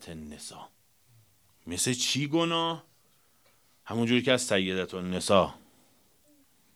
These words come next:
صادر شد. کی؟ من هجرانها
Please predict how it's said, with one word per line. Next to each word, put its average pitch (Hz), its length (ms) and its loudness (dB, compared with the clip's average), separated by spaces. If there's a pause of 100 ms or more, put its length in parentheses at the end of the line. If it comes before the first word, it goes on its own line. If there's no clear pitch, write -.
(320)
صادر 73 440 -6
شد. - 320 -10 (1800)
کی؟ 180 720 6 (220)
من 120 280 -4
هجرانها 104 1200 0